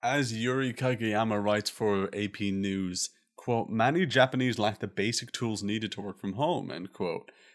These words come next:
This includes personal computers, but often people don't even have Wi-Fi.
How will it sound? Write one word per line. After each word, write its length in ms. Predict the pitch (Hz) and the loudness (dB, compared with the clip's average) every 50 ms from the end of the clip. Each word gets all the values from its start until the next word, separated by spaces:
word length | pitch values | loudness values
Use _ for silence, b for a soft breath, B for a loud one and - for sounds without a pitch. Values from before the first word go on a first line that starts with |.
| B B B | B B B
This 200 | 120 120 - - | -2 0 0 0
includes 300 | 120 - 127 123 107 - | 0 0 0 -2 -2 -2
personal 360 | - - 113 - - 98 95 | -2 -2 -2 -2 -2 -6 -8
computers, 560 | - - - - 156 156 151 156 151 151 139 | -10 -8 -4 -2 -2 0 0 0 -2 -2 -4
but 180 | - - 113 104 | -4 -4 -4 -2
often 580 | - - 113 117 - - 117 113 110 107 98 92 _ | 0 2 0 0 0 -2 -4 -4 -4 -6 -8 -10 _
people 340 | - - 123 123 - 127 127 | -10 -8 -8 -6 -4 -6 -6
don't 300 | 113 101 101 104 113 123 | -6 -2 -2 -2 0 0
even 200 | 120 120 117 123 | -2 -2 -2 0
have 200 | 117 120 127 120 | 2 2 2 2
Wi-Fi. 460 | 120 123 131 135 135 - - - 160 | 2 2 2 2 0 -2 -6 -8 -8